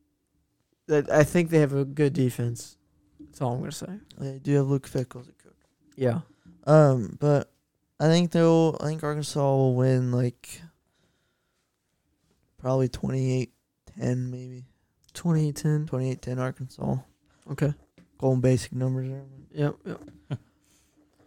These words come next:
Speaker 1: Um, Florida at, or Florida State versus L S U.
Speaker 2: Oh, I think L S U.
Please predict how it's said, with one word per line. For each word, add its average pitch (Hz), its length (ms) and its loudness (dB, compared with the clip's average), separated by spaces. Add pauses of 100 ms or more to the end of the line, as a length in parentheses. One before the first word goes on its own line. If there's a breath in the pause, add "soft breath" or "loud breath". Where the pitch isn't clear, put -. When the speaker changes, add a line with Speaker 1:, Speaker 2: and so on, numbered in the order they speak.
(400)
Speaker 1:
Um, 151 760 4 (1600)
Florida 185 600 6 (180)
at, 147 320 4 (560)
or 147 180 0
Florida 175 340 2
State 151 480 4 (200)
versus 139 380 -2
L 131 200 4
S 127 200 -4
U. 127 320 -2 (580)
Speaker 2:
Oh, 69 200 -2 (240)
I 131 80 -2
think 131 240 -4
L 117 180 -2
S - 160 -8
U. - 180 -6